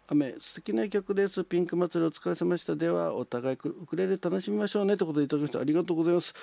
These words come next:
はい。えー、最後は、えー、パチリさん。「おはようござき。<laughs>」スマホ、えー、持ったまま、えー、寝てしまうこ-、しま-、しもうた <laughs> ことあります。わら、わらわらってね。はい。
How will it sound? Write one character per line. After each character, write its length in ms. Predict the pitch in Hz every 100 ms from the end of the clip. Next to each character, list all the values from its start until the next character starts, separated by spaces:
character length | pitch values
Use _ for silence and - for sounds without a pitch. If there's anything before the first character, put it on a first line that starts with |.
| - - -
は 140 | 135
い。 80 | 151 - - - - -
え 200 | 117 127
ー、 40 |
最 240 | 123 139 131
後 140 | 120
は、 180 | 160 156 -
え 580 | 117 104 98 90 90
ー、 140 | - -
パ 60 |
チ 100 | -
リ 80 | 131
さ 60 | 104
ん。 80 | -
「お 100 | -
は 100 | 123
よ 280 | 185 214 208
う 100 | 185
ご 160 | 165 170
ざ 240 | 185 180 -
き。 460 | - 170 170 170 165 147 135
<laughs>」 80 | 160 233 -
ス 140 | -
マ 100 | 151
ホ、 180 | 170 160 - - - -
え 240 | 139 135
ー、 40 | 135
持 100 | 147
っ 40 |
た 260 | - - 110
ま 80 |
ま、 240 | 104 135 135
え 180 | 143 123
ー、 20 |
寝 120 | 113
て 120 | 110 127
し 100 | 131
ま 120 | 127
う 60 | 117 208 -
こ-、 140 | 127 - - _ _ _ - - _ -
し 160 | -
ま-、 260 | 127 131 131 -
し 160 | -
も 160 | 139 156
う 60 | 131
た 180 | 101 98 - 143
<laughs> 240 | - -
こ 80 | -
と 180 | - 104
あ 60 |
り 120 | 104 117
ま 140 | 120
す。 160 | 110 98
わ 220 | 92 95
ら、 80 | 113
わ 320 | 117 - 120
ら 80 | 110
わ 80 |
ら 80 | 110
っ 20 |
て 120 | 107 101
ね。 200 | 139 143 - - - - -
は 80 |
い。 100 | 139